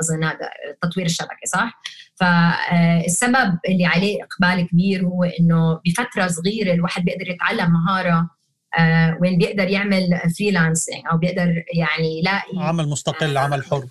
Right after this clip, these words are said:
Speaker 1: آه، يلاقي، سوري، يعني وظيفة عبر النت مثل ما نقول، ويندفع له مبلغ معين،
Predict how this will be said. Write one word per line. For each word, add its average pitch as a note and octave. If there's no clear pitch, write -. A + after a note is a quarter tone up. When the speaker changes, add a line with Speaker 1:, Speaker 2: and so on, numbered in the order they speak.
Speaker 1:
آه، E3
يلاقي، F3
سوري، F3+
يعني E3
وظيفة A3
عبر F#3+
النت G3
مثل E3
ما D#3
نقول، E3
ويندفع E3+
له F#3+
مبلغ G3+
معين، F3